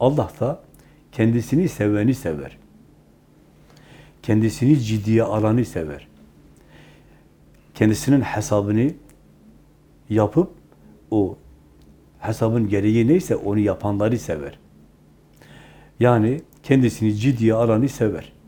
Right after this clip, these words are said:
Sevdiği için, kendisi için fedakarlık yapanı sever.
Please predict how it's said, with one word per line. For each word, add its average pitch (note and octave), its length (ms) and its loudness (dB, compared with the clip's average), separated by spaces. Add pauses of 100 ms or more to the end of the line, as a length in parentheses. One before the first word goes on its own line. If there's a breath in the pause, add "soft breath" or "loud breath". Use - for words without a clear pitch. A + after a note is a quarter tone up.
(1500 loud breath)
Sevdiği B2 600 4
için, D2+ 280 -6 (100)
kendisi A2+ 420 0
için A#2+ 260 0
fedakarlık A2+ 760 -2
yapanı A2+ 360 -2
sever. G2 360 -6